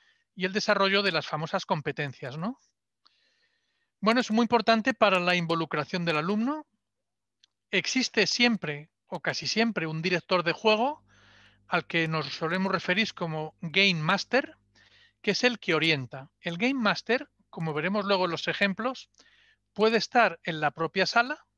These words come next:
si es el profesor, puede estar en su propio aula o en la propia sala donde hace el escape room, o puede ayudar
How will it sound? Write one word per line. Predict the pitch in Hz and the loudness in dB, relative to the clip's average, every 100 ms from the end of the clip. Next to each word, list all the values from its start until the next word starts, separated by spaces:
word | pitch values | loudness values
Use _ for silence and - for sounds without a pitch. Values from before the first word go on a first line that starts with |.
| _ _ | _ _
si | - - | -12 -6
es | 170 | -4
el | 175 | -4
profesor, | 170 170 175 - 202 160 _ _ _ _ _ | -2 -4 -2 2 2 0 _ _ _ _ _
puede | - 175 | -6 -4
estar | 170 214 196 | 0 2 2
en | 156 | 0
su | - 147 | -4 -8
propio | 170 160 160 170 | -6 -2 2 4
aula | 220 202 147 143 | 4 2 -4 -6
o | - | -8
en | 160 | -4
la | 151 | -2
propia | - 165 180 | -4 -2 -2
sala | 147 214 202 | 0 2 2
donde | 151 143 175 | 0 -4 -4
hace | - | -4
el | 147 | -6
escape | - 170 180 | -4 -6 -2
room, | 233 294 302 _ _ - _ _ _ - | -4 -4 -8 _ _ -20 _ _ _ 2
o | 247 294 _ _ _ | 4 4 _ _ _
puede | - 233 233 | 0 4 6
ayudar | 240 214 196 190 196 | 4 2 2 2 0